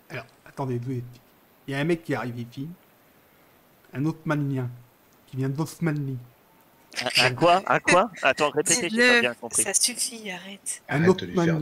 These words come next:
Speaker 4: dire le sceau du sénéchal. Tu vois bien qu'elle n'y arrive pas.
Speaker 1: Donc, un Osmanlien, un grand, euh, avec des cheveux roux qui vont jusqu'en bas de son dos.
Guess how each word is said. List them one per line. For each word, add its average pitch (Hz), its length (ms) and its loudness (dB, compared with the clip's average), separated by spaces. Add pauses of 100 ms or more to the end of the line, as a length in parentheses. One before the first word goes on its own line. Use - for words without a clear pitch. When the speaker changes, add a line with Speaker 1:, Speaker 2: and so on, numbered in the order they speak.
Speaker 4:
dire 110 180 2
le 80 120 -8
sceau - 320 0
du 101 100 -10
sénéchal. 98 580 -2 (340)
Tu - 100 -14
vois 85 80 -8
bien 101 100 -12
qu'elle 85 140 -12
n'y 87 80 -12
arrive 98 180 -10
pas. 98 140 -12 (880)
Speaker 1:
Donc, 156 240 -2 (1300)
un 151 260 0
Osmanlien, 156 760 -2
un 135 180 -4
grand, 151 480 0
euh, - 20 0
avec 143 240 -4
des 151 160 -2 (140)
cheveux 156 100 -2
roux 143 200 -4 (120)
qui 139 160 -4
vont 139 340 -4
jusqu'en 151 280 -8
bas 151 100 -2
de - 60 -20 (100)
son 156 100 -2
dos. 160 300 0